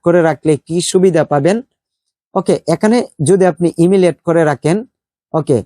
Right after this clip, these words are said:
যে ফোন নাম্বারটি দিয়ে আপনি ইমো অ্যাকাউন্ট খুলেছেন এই ফোন নাম্বারটি যদি আপনার ফোনে ঢোকানো না থাকে বা আপনার হাতে না থাকে, এই অবস্থায় আপনি ইমেইলে কোড নিয়ে আপনি আপনার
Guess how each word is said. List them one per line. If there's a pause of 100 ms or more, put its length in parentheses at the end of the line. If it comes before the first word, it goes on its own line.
(280)
যে
ফোন
নাম্বারটি
দিয়ে
আপনি
ইমো
অ্যাকাউন্ট (140)
খুলেছেন (180)
এই
ফোন
নাম্বারটি
যদি
আপনার
ফোনে (920)
ঢোকানো
না
থাকে (640)
বা
আপনার
হাতে
না
থাকে, (360)
এই
অবস্থায়
আপনি (400)
ইমেইলে (100)
কোড (120)
নিয়ে (760)
আপনি
আপনার